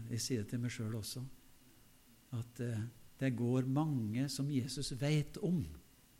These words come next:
men en er avhengig av at det er noen som er lydhøre og kan. Og det er jo klart at det har noe med vårt bønneliv og bønn og overgivelse å gjøre. Det har det.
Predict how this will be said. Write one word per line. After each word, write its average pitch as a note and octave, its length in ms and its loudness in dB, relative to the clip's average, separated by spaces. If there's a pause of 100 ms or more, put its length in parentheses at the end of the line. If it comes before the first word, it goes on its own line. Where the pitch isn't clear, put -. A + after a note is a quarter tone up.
(500)
men B2 160 -2
en A#2 160 0
er C3 140 -6 (100)
avhengig A2+ 540 -2 (340)
av A#2 220 2
at - 180 -14 (400)
det A#2+ 120 2
er B2 120 6
noen A2 320 6
som A#2+ 160 0
er B2 120 4
lydhøre A#2+ 920 4 (420)
og G#2 80 -8
kan. A2 240 0 (1120)
Og A#2 120 2
det C#3 120 8
er C#3 80 8
jo C3 80 4
klart C#3+ 320 4
at C#3+ 200 -2
det C#3+ 220 0
har C3+ 260 4
noe C#3 200 4
med C3+ 240 4
vårt B2 240 0
bønneliv C3+ 760 10 (100)
og C3 280 0
bønn C3 420 12
og C#3 300 -2
overgivelse A#2 840 0
å C3 40 6
gjøre. C3+ 180 2
Det B2+ 100 -4
har C3+ 300 0
det. C#3+ 160 -4